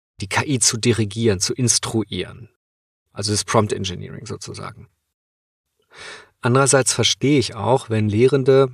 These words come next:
mit einigen habe ich gesprochen, sagen, dass die Methode Hausaufgabe halt für viele Bereiche die effektivste Lernform ist, um ein bestimmtes Thema wirklich zu durchdringen, sich wirklich zu eigen zu machen.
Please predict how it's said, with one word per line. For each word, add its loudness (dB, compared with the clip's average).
mit -12
einigen -4
habe -2
ich -8
gesprochen, -2
sagen, 0
dass -2
die -2
Methode 2
Hausaufgabe -2
halt 0
für -4
viele -4
Bereiche 2
die 0
effektivste 0
Lernform 2
ist, 0
um -4
ein -4
bestimmtes -4
Thema -2
wirklich -2
zu -4
durchdringen, 2
sich -12
wirklich -6
zu -6
eigen -4
zu -6
machen. -6